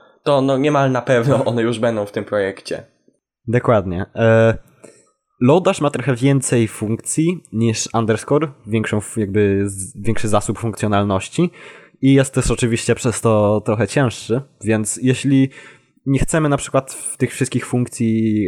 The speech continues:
Speaker 2: e, jakby importować czy coś, żeby nam strona się nie ładowała godzinę, to możemy korzystać po prostu z Underscore'a jako takiego lżejszego Loadasha, jeśli nie potrzebujemy na przykład, e, jakichś rzeczy, które są w Loadashu, a,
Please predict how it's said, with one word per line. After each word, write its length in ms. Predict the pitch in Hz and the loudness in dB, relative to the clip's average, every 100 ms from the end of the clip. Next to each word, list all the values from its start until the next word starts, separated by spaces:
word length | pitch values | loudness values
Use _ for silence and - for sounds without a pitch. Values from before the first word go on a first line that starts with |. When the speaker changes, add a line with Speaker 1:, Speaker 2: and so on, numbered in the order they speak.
| - | 0
Speaker 2:
e, 400 | 95 95 95 92 | 2 2 0 -2
jakby 240 | 101 92 95 | -4 -4 -4
importować 560 | 92 92 - 139 113 | -2 -4 0 0 0
czy 120 | - | -4
coś, 220 | 101 117 107 | -2 -2 -2
żeby 340 | 104 95 92 - - - | -2 0 -2 -4 -16 -10
nam 140 | 98 98 | -6 -4
strona 300 | - 117 113 | -2 0 0
się 160 | 113 | 0
nie 100 | 104 | 2
ładowała 500 | 104 107 110 110 101 | 2 4 4 4 2
godzinę, 420 | 98 110 107 117 | 2 -2 0 -2
to 120 | 110 104 | -2 -2
możemy 480 | 104 117 110 101 - _ | -2 0 0 -2 -6 _
korzystać 420 | - 110 113 101 | -4 -2 0 -2
po 80 | - | -2
prostu 260 | 104 101 107 | -4 -2 0
z 20 | |
Underscore'a 560 | 98 98 92 - 98 92 | 2 0 -2 0 2 4
jako 220 | 87 - | 2 -2
takiego 380 | - 101 95 85 - - - | -8 -4 -4 -4 -10 -10 -2
lżejszego 680 | 107 104 110 107 120 101 90 | 0 2 2 2 0 0 0
Loadasha, 520 | 90 92 90 - 85 | 0 0 0 0 -6
jeśli 220 | 85 95 | -6 -4
nie 80 | 95 | -4
potrzebujemy 520 | 95 - 95 95 90 | -4 -4 0 0 0
na 60 | 87 | -4
przykład, 240 | - 87 - - - - - _ - | -6 -8 -12 -20 -20 -20 -20 _ -4
e, 440 | 101 92 90 87 | 2 2 4 2
jakichś 480 | 85 98 - 101 - | 0 -2 -2 -6 -6
rzeczy, 320 | - 113 107 104 | -4 -2 -2 -4
które 220 | - 98 | -4 -4
są 400 | - 98 92 98 - | -2 -2 -2 -8 -6
w 60 | 110 | -2
Loadashu, 540 | 101 113 123 120 107 | 0 0 0 0 0
a, 340 | - 92 90 | 0 0 0